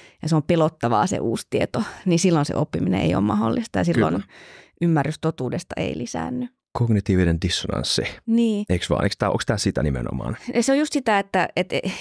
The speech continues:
Speaker 1: ihminen, vaikka meillä on tää uskomaton kyky oppia, aivot oppii ihan
Speaker 2: Mm.
Speaker 1: koko ajan, vaikka me ei haluttaskaan, niin silti on tosi moni asia myöskin tärkeä sen oppimisen ohella, että ryhmään kuuluminen ja niinku
Speaker 2: Näin.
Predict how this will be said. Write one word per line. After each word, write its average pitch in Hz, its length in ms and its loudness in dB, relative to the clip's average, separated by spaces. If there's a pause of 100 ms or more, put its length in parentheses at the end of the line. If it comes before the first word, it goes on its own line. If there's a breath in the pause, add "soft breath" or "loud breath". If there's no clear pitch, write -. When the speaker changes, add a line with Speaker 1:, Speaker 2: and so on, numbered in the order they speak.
Speaker 1:
ihminen, 190 560 0
vaikka 170 200 -2
meillä 175 200 4
on 170 80 0
tää 160 200 2
uskomaton 165 580 0
kyky 160 260 -4
oppia, 151 440 2
aivot 151 260 2
oppii 165 340 0
ihan 156 220 4
Speaker 2:
Mm. 98 120 4
Speaker 1:
koko 85 160 2
ajan, 135 380 0 (500 soft breath)
vaikka 147 180 0
me 151 60 4
ei 151 40 2
haluttaskaan, - 760 0 (520 loud breath)
niin 156 140 2
silti 170 320 4
on 156 140 2 (260)
tosi 165 260 2
moni 151 260 4
asia 147 280 2
myöskin 143 420 0
tärkeä 156 380 0
sen 185 140 -2
oppimisen 170 500 -2
ohella, 156 460 2
että - 160 -8
ryhmään 185 400 4
kuuluminen 180 760 2
ja - 240 -2 (680 loud breath)
niinku 101 480 0
Speaker 2:
Näin. 220 120 -4